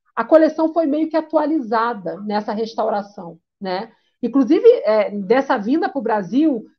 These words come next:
teve imagens que se perderam, folhetos que se perderam, teve imagem que foi colocada depois. A gente sabe que tem imagens que não foi o Barbosa Machado que selecionou, mas foi mais tarde, não se sabe quem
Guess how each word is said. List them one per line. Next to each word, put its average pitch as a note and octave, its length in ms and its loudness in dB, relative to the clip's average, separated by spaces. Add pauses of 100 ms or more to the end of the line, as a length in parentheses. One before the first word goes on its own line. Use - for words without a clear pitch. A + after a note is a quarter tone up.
(180)
teve C4 560 4
imagens A3 560 -2
que - 100 -20
se A3+ 140 -12
perderam, C4 560 0
folhetos G#3+ 480 -4
que G3+ 100 -14
se - 140 -14
perderam, A3 800 0 (460)
teve D4 240 6
imagem B3+ 440 0
que C4 80 -6
foi A#3+ 200 0
colocada A#3 520 0
depois. A#3+ 840 4
A G3 60 -6
gente G#3+ 240 -10
sabe G#3+ 260 -4
que - 120 -18
tem A#3 140 -2
imagens G3+ 400 -6
que B3 120 -10
não D4+ 180 -4
foi C#4 280 0
o - 20 -6
Barbosa G3+ 380 -2
Machado F#3+ 420 -10
que - 80 -20
selecionou, G#3+ 680 0
mas G3 200 -6
foi G#3+ 300 -6
mais A3+ 320 -4
tarde, G#3 340 -2
não A#3+ 140 -4
se B3 140 -10
sabe A3 340 -4
quem F#3+ 360 -8